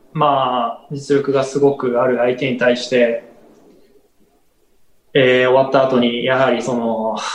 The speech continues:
なんで毎回こうなるんだっていう感情にはなりましたし、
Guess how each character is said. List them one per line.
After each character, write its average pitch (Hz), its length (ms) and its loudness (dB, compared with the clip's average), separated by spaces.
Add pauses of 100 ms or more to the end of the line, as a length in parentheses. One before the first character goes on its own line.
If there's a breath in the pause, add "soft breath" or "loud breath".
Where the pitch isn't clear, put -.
(580 loud breath)
な 156 180 2
ん 175 40 6
で 151 80 4
毎 139 180 2
回 139 160 2
こ 143 80 4
う 139 40 4
な 139 100 4
る 139 80 2
ん 127 60 -2
だ 117 80 2
っ 117 120 -4
て 127 60 0
い 117 360 -2
う - 40 -20 (1000)
感 135 220 0
情 139 120 4
に 131 80 2
は 120 100 4
な 120 120 2
り 123 80 2
ま 120 120 2
し - 80 -4
た 113 80 -6
し、 117 440 -4